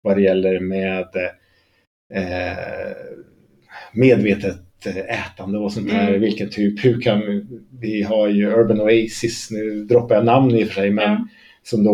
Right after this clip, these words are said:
Speaker 1: håller på att, och, eh, odlar inomhus, eh, och, eh, ja, i berget i Liljeholmen där, eh, och, eh, förser ett antal restauranger med, eh, sallad och
Speaker 2: Mm.
Speaker 1: sånt här. Eh, till, eh, att man,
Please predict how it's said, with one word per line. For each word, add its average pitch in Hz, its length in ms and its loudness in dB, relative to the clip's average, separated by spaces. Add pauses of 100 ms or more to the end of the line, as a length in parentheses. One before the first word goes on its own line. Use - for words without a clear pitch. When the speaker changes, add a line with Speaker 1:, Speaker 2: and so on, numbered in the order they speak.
(140)
Speaker 1:
håller 101 160 2
på 104 340 0
att, 101 300 -2
och, - 540 -10
eh, 98 280 2
odlar 107 480 2
inomhus, 113 800 2
eh, 101 300 2 (280)
och, 117 60 0
eh, 104 360 2
ja, 110 240 6
i 110 240 0
berget 104 560 4
i 104 240 2
Liljeholmen 117 560 4
där, 98 320 -2
eh, 107 340 -8
och, 110 220 -8 (260)
eh, 101 80 0
förser 107 680 2 (380)
ett 123 60 -6
antal 117 240 2
restauranger 107 520 2
med, 101 580 -2
eh, 101 440 -6
sallad 104 680 -8
och 104 500 -6
Speaker 2:
Mm. 233 100 6
Speaker 1:
sånt 202 120 -4
här. 113 140 -8 (720)
Eh, 104 200 -2 (220)
till, 113 400 6
eh, 110 180 4 (540)
att 107 280 -8
man, 104 500 0